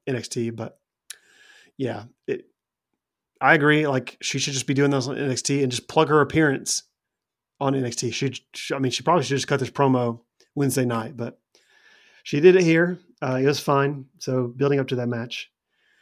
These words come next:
Uh, after this, we had another squash match. Like, literally this whole show, pretty much majority of it was squash. Uh, Bobby Lashley versus No Way Jose. Uh,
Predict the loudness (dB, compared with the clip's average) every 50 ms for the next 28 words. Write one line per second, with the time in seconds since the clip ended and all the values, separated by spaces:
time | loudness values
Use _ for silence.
0 | _ _ _ _ _ -2 0 0 0 -2 -2 0 0 0 0 0 0 -2 2 2
1 | 2 4 6 4 4 4 4 4 4 4 4 6 8 8 10 10 10 8 8 6
2 | 0 -4 -6 -4 -2 -2 -4 -4 -4 -4 -4 -4 -4 -6 -8 -8 -8 -8 -10 -14
3 | -10 0 4 6 6 8 8 8 8 6 6 2 0 0 0 2 2 2 0 0
4 | 0 0 2 0 -2 -4 -8 _ _ _ _ _ _ _ _ _ _ -20 -20 -20
5 | _ _ _ -2 2 4 4 4 4 2 0 -2 -8 -12 _ _ _ _ _ _
6 | _ _ _ _ _ _ -2 0 0 0 2 2 2 2 2 -2 -4 -6 -10 -10
7 | -10 -10 -10 -10 -10 -10 -12 -16 -18 -20 _ _ _ _ _ _ _ _ _ -6
8 | -4 -4 -2 -4 -4 2 6 8 8 8 8 8 6 6 6 4 2 0 -2 -2
9 | -2 -4 -2 0 0 2 2 2 2 2 2 2 4 4 6 6 4 2 0 -6
10 | _ _ _ _ _ _ _ _ _ _ _ _ _ _ _ _ _ -4 -2 0
11 | 0 0 0 0 -2 -2 -4 -6 -10 -12